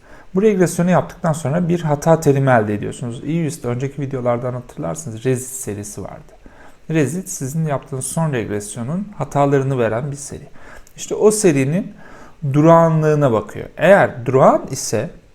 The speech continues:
hata terimi durağan ise iki değişken arasında eş bütünleşme ilişkisi olduğu sonucuna varılıyor.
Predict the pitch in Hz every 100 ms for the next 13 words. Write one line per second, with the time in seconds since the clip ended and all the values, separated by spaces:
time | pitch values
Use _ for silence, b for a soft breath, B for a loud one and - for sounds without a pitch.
0 | - _ _ _ _ - - - 143 143
1 | 120 104 104 110 143 196 190 180 - 190
2 | 190 B B B B B _ - _ _
3 | _ _ _ - - - - 151 - 185
4 | 151 - - 156 156 135 120 107 - 113
5 | 117 170 180 B B B - 151 143 -
6 | 143 - 147 151 - 160 - 117 - -
7 | - - 160 127 107 143 185 - - -
8 | - - - 170 143 117 120 139 165 B
9 | B B _ - 123 113 92 -